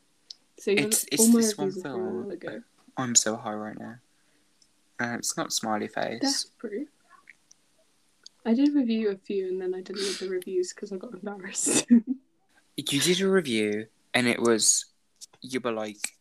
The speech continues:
Speaker 2: um, you were like, you, on the, you text the group chat and you were like, "I c-, literally do not watch this film, and it's literally traumatic." Traumatic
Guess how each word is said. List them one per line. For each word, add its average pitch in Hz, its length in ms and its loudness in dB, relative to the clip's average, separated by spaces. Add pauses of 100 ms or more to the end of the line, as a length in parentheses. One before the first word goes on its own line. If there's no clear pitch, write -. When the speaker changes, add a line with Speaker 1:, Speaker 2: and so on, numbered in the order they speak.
(320)
Speaker 2:
um, 107 640 -6 (1800)
you 123 100 4
were 117 80 8
like, 117 240 4 (100)
you, 139 460 -6
on 151 140 6
the, 165 80 0 (100)
you 147 140 2
text - 300 2
the 180 60 -6
group 117 220 -2
chat 117 180 -2
and 113 80 -6
you 113 100 0
were 110 60 0
like, 107 280 0
"I 117 80 0
c-, - 60 -10 (120)
literally 117 400 -4
do 107 180 -4
not 104 200 -2
watch - 180 -4
this - 180 -4
film, 95 280 -4
and 92 120 -16
it's - 220 -2
literally 104 520 -6
traumatic." 98 640 -6 (260)
Traumatic 120 380 6